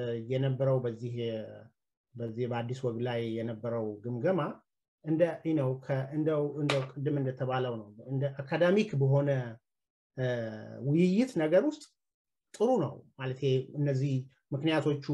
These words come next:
የተደረደሩት ምክንያቶቹ ምናምን እና፣ እ፣ ውይይቱ ጥሩ ነው። ግን በአጠቃላይ ስትመለከት መንግስት፣ እ፣ መንግስት ከፍተኛ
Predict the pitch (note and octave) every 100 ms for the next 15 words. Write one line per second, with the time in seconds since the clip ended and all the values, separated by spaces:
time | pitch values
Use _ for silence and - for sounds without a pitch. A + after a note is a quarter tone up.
0 | C#3 C#3 C3 C3+ C3 C3 B2+ C3+ C3+ C3
1 | C3 C3 - C#3 C3 B2 A#2+ B2+ B2 A#2+
2 | B2 C3+ D#3+ G#3+ - - _ _ - C3
3 | B2+ B2+ A#2+ A#2 A#2 C3 C3 G3+ E3+ A#2+
4 | A2+ F3 D4 D#4 - _ - A#3+ G#3+ F#3
5 | F3 F3+ E3+ F3 A3+ C#4+ D#3 D3+ D#3 B3
6 | D4 - _ _ _ _ _ _ _ D#3
7 | C#3+ C3 A#2+ A#2 A2+ A#2 - _ - D3
8 | A3+ - _ _ _ _ - F#3+ -